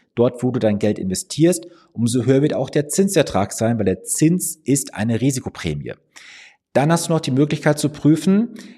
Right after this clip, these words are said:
in welchen Laufzeiten bewegen wir uns denn? Ist es eine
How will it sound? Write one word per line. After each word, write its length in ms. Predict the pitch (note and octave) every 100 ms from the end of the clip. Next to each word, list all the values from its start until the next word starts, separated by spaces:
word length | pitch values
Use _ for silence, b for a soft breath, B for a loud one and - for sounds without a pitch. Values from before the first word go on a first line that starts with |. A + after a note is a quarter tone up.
| B _ _
in 260 | C3+ C3 A2
welchen 500 | B2 F3 - F#3 F3+
Laufzeiten 800 | - C#3 G#3 - - C3+ B2 B2
bewegen 320 | G#2 F#2+ F2+
wir 60 | E2+
uns 140 | E2
denn? 140 | - C#2
Ist 140 | G2+
es 100 | A2+
eine 320 | - G2+ F2